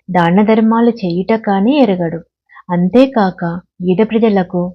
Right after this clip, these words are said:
వారి ఆస్తులపై వడ్డీలకు రుణాలిచ్చి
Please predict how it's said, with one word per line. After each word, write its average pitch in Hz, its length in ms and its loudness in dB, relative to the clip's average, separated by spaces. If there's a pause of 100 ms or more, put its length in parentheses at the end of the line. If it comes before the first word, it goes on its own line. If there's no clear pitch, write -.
వారి 180 300 2
ఆస్తులపై 180 760 0 (440)
వడ్డీలకు 220 480 4
రుణాలిచ్చి 180 880 -2